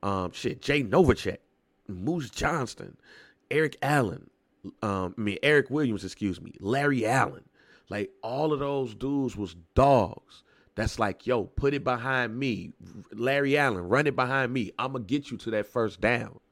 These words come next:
Hey, Mike Irvin, get me the ball. I'ma get this first down." Y'all don't have no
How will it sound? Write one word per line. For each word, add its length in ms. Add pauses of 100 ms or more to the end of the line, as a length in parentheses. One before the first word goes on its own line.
(680)
Hey, 200
Mike 260
Irvin, 340
get 220
me 80
the 80
ball. 400
I'ma 140
get 260
this 180
first 300
down." 320 (460)
Y'all 800 (180)
don't 400 (340)
have 680
no 380